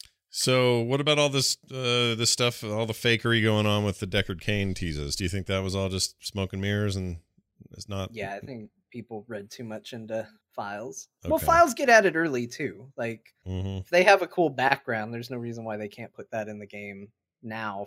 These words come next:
Speaker 2: for later.
Speaker 1: All right. Well, I kinda have my heart set on 'em, but it's okay 'cause I also like StarCraft characters a lot. So here's some possibilities. Phoenix, Talendar.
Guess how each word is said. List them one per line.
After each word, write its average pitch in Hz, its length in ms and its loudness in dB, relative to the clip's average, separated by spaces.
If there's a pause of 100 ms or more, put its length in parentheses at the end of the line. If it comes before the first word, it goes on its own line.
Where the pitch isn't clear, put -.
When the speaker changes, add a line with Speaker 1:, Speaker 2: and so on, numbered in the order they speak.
Speaker 2:
for 98 220 -10
later. 98 440 -14 (340)
Speaker 1:
All 95 140 -2
right. 80 220 -6
Well, 98 120 -4
I 110 80 2
kinda 147 220 4
have 120 140 4
my 101 100 2
heart 98 240 2
set 92 180 2
on 87 160 0
'em, 87 120 -4
but 92 120 0
it's 87 120 -4
okay 98 340 0
'cause 85 120 -4
I 90 80 0
also 92 220 0
like 90 140 -2
StarCraft 87 460 -6
characters 85 360 -8
a 85 40 -8
lot. 82 240 -8
So 98 380 -2 (520)
here's 147 220 4
some 143 100 0
possibilities. 120 800 4
Phoenix, 117 640 2 (280)
Talendar. 110 720 2